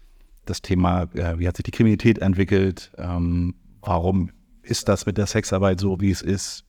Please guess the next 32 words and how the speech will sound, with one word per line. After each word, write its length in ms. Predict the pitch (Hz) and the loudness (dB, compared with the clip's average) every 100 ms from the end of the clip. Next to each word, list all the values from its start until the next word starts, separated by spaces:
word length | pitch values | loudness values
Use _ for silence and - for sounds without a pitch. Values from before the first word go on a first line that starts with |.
| 85 | -14
mit 160 | 82 | -6
den 180 | 92 90 | 0 2
Matrosen, 500 | 92 95 - 101 95 | 0 -2 0 0 2
die 100 | 92 | 2
an 100 | 92 | 2
Land 160 | 92 90 | 0 -2
gegangen 320 | 92 95 92 | -2 0 0
sind? 220 | 87 87 - _ - - _ | -2 -6 -12 _ -20 -20 _
Klar, 160 | - 87 | -4 -2
das 160 | 90 - | -2 -2
gehört 180 | 90 - | -4 -2
schon 140 | 90 | -2
auch 120 | - | -4
dazu. 340 | - - - - _ | -8 -10 -10 -16 _
Aber 300 | 95 95 92 - - - | -2 0 0 -4 -16 -2
da 100 | 104 | 2
sind 100 | 127 | 4
die 80 | 113 | 4
Gäste 440 | 123 - 117 113 - _ _ - _ - | 2 4 2 2 -6 _ _ -20 _ -10
total 420 | - 95 123 113 | -6 -2 0 0
unterschiedlich, 640 | - 104 92 107 - 95 95 | 0 0 0 -2 -4 -4 -4
was 160 | 92 | -4
die 120 | - | -2
so, 360 | 92 95 92 90 - - _ _ - | 0 2 0 -4 -12 -20 _ _ -2
ähm, 460 | 87 85 82 85 - - | 2 4 2 0 -6 0
sehen 260 | 92 92 | 4 4
wollen, 300 | 90 80 - | 2 -2 -4
ne? 120 | 92 92 - | -6 -8 -10
Also 380 | - 80 85 85 - _ | -8 -6 -6 -8 -14 _
das 200 | 101 - | -10 -6
gibt's 260 | 90 - - | -8 -8 -4
dann 340 | 87 87 82 | 0 0 -2